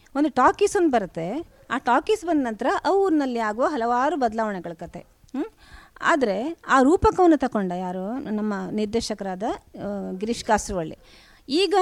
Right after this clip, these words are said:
ಆ ಟಾಕೀಸ್ ಬರೋ ಕಾಲದಲ್ಲಿ ನಾವು ಮಾಡೋಕ್ಕಾಗಲ್ಲ. ಈಗ ಒಂದು ಟಿ ವಿ ಬರುತ್ತೆ, ನಮ್ಮ ಆಗಮನದ ಕತೆ ಅದು, ಹೊಸ ಆಗಮನ. ಅಲ್ಲ, ಆಗಮನ ಆಗಿದೆ ಒಂದು ಟಿ ವಿ. ಆ ಟಿ ವಿ ಮೂಲಕ ಇನ್ನೇನೇನೇನು ಆ-, ಆಗಮನ ಆಗತ್ತೆ? ಬರೀ ಹಾಡ, ಬರೀ, ಆ, ಮ-, ಸಿನಿಮಾಗಳ ಕೈ, ಅದು ಯುದ್ಧ ಬರುತ್ತೆ, ಯಾರು ಪಾಕಿಸ್ತಾನ ಇಂಡಿಯಾ ಯುದ್ಧ ಬರುತ್ತೆ,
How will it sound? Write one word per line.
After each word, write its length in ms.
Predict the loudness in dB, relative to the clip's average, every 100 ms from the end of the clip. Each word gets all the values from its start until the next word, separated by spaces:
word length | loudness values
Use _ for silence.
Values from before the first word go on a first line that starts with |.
| 4 4
ಆ 140 | 4
ಟಾಕೀಸ್ 460 | 4 2 2 0 2
ಬರೋ 180 | 2
ಕಾಲದಲ್ಲಿ 360 | 2 0 0 -2
ನಾವು 140 | -2
ಮಾಡೋಕ್ಕಾಗಲ್ಲ. 540 | -2 -4 -6 -10 -10 -8 -10 -12 -20 -12 -2
ಈಗ 180 | 0 0
ಒಂದು 260 | -2 -4 0
ಟಿ 120 | 4
ವಿ 120 | 6
ಬರುತ್ತೆ, 300 | 4 2 -2
ನಮ್ಮ 180 | -12 -14 -4
ಆಗಮನದ 500 | 2 2 2 2 2 2
ಕತೆ 260 | -2 -6
ಅದು, 160 | -12 -20 _ _
ಹೊಸ 200 | -6 0 0 0
ಆಗಮನ. 400 | -2 -2 -8 -12 -18 -20 -14 -4
ಅಲ್ಲ, 120 | 2
ಆಗಮನ 360 | 2 2 0 0
ಆಗಿದೆ 220 | -2 -6
ಒಂದು 220 | -8 -10 -12 -10
ಟಿ 120 | -8
ವಿ. 140 | -10 _ _ -6
ಆ 100 | -4
ಟಿ 220 | 0 0
ವಿ 80 | 2
ಮೂಲಕ 300 | 0 0 -2
ಇನ್ನೇನೇನೇನು 640 | 0 0 2 2 2 2
ಆ-, 140 | 0 -2
ಆಗಮನ 360 | -2 0 0 -2
ಆಗತ್ತೆ? 640 | -4 -6 -4 -4 -8 _ 4
ಬರೀ 220 | 6 6
ಹಾಡ, 280 | 6 6 8 8 6
ಬರೀ, 420 | 6 6 8 6 6
ಆ, 280 | 4 2
ಮ-, 200 | 0 -2
ಸಿನಿಮಾಗಳ 540 | 4 6 6 6 6 6 6 4 -10 -20 -6 4
ಕೈ, 160 | 6
ಅದು 360 | 6 4 6 6
ಯುದ್ಧ 240 | 6 8 8
ಬರುತ್ತೆ, 360 | 8 6 4
ಯಾರು 200 | 2 2
ಪಾಕಿಸ್ತಾನ 500 | 4 4 2 0 2
ಇಂಡಿಯಾ 320 | 4 4 6 6
ಯುದ್ಧ 220 | 6 4
ಬರುತ್ತೆ, 340 | 6 4 0